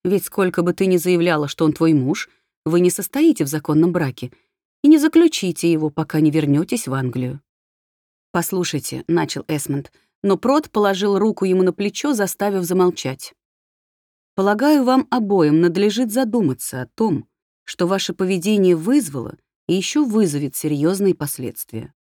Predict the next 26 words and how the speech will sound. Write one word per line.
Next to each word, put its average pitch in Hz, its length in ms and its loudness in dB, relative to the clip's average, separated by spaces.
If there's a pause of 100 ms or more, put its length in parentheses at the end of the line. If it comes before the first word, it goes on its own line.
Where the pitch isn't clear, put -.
(160)
Напряженное 175 680 2
выражение 170 540 2
лица 156 400 0
Питера 170 480 -4 (320)
напомнило 247 640 2
мне 226 300 2
о 220 100 -2
Па. 131 360 -6 (440)
Он 180 220 4
выглядел 185 500 0
так 214 240 0
же, 143 140 -4
когда 151 280 -2
ругал 160 380 0
нас 165 240 0
в 151 100 -8
детстве. 143 520 -6 (580)
Я 175 240 0
с - 100 -8
удовольствием 160 760 0
обнаружила 156 640 0
в 160 60 -2
нем 151 180 2
эту 147 260 -4
отцовскую 156 640 -6
черту. 131 460 -10